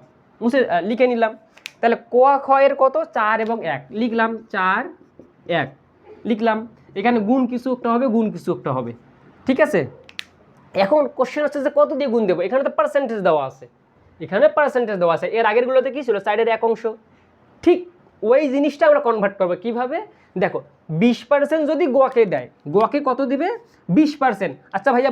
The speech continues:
বলো তো, এই পার্সেন্টেজ মানে কত? পার্সেন্টেজ মানে হলো একশো। পার্সেন্টেজ মানে যদি একশো হয়, তাহলে এই একশো ভাগের বিশ ভাগ কাকে দিছে? গকে দিছে। আর থাকে কত ভাগ? আশি ভাগ।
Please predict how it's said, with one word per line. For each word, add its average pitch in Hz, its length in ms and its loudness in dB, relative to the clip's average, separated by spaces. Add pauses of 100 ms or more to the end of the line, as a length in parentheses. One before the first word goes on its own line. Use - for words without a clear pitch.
বলো 247 200 4
তো, 262 120 -2
এই 254 60 0 (100)
পার্সেন্টেজ 233 520 0 (100)
মানে 240 220 0
কত? 233 160 -4 (600)
পার্সেন্টেজ 220 500 0 (100)
মানে 208 200 0
হলো 294 120 2 (100)
একশো। - 260 -16 (680)
পার্সেন্টেজ 233 680 0
মানে 269 220 2
যদি 226 120 0 (140)
একশো 185 340 -6
হয়, 135 180 -2 (320)
তাহলে 214 320 2 (220)
এই 185 60 0 (380)
একশো 254 280 -4 (120)
ভাগের 269 320 2 (200)
বিশ 226 200 2 (120)
ভাগ 247 100 0 (100)
কাকে 233 220 0
দিছে? 254 160 -6 (100)
গকে 240 280 0
দিছে। 147 180 -6 (560)
আর 185 80 -2 (100)
থাকে 196 240 2
কত 180 120 -2 (120)
ভাগ? 175 100 -2 (260)
আশি 202 220 -8
ভাগ। 175 120 -4